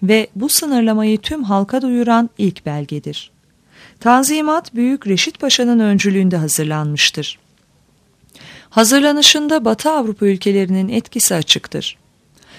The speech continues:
Tanzimat belgesini bin sekiz yüz otuz sekiz İngiliz Ticaret Anlaşması'nı tamamlayan Avrupa burjuvazisinin Osmanlı ülkesi içerisindeki eylemlerini güvence altına alan bir yasal çerçeve gibi kabul etmek yanlış olmaz.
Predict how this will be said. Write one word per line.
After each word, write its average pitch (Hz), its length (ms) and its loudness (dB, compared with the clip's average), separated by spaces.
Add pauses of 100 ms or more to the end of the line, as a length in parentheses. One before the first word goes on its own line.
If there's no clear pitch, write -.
(200)
Tanzimat 240 680 2
belgesini 226 680 2
bin 208 120 2
sekiz 233 400 0
yüz 233 120 -2
otuz 214 260 -2
sekiz 202 380 0
İngiliz 247 400 0
Ticaret 196 520 0
Anlaşması'nı 220 680 2
tamamlayan 185 720 2 (300)
Avrupa 233 520 2
burjuvazisinin 208 840 0 (200)
Osmanlı 233 460 0
ülkesi 226 400 -2
içerisindeki 202 720 0
eylemlerini 185 800 0 (220)
güvence 185 460 2
altına 233 360 0
alan 208 400 0
bir 202 140 0
yasal 180 400 0
çerçeve 180 520 -2
gibi 220 280 -2
kabul 220 400 -6
etmek 190 400 -2
yanlış 156 380 -2
olmaz. 139 520 -6